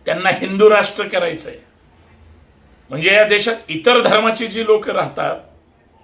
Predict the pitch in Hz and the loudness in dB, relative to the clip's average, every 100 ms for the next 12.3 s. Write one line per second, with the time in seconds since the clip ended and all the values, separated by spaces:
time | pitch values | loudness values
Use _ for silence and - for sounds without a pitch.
0 | _ _ _ - 143 135 165 175 147 151 | _ _ _ -14 -10 -6 -4 -2 -4 -6
1 | 139 131 113 - _ _ _ _ 135 147 | -10 -12 -12 -20 _ _ _ _ -4 -2
2 | 151 208 240 - - _ _ _ _ _ | 0 -2 -4 -10 -20 _ _ _ _ _
3 | _ - - 247 240 254 240 247 254 240 | _ -8 -4 0 4 4 4 0 -2 -2
4 | - 226 226 190 180 185 175 151 - 202 | 0 2 4 4 2 -2 -8 -10 -10 -6
5 | 196 208 - - _ _ _ _ - - | 0 0 -2 -12 _ _ _ _ -20 -8
6 | 208 226 214 214 214 208 185 - 180 180 | -2 0 0 -2 0 0 0 -4 -10 -8
7 | 180 - 151 131 107 98 - - _ _ | -10 -10 -12 -12 -14 -14 -20 -20 _ _
8 | _ _ _ _ _ _ _ _ - 127 | _ _ _ _ _ _ _ _ -14 -4
9 | 180 233 262 - 190 208 - 143 170 208 | 0 2 0 -2 -2 -2 -4 -8 -4 -2
10 | 220 226 226 214 202 - 226 - 170 156 | 0 2 0 0 -6 -4 -8 -8 -12 -6
11 | 196 - - _ _ _ _ 208 208 208 | -6 -6 -10 _ _ _ _ 2 2 0
12 | - 190 - | -4 -2 -2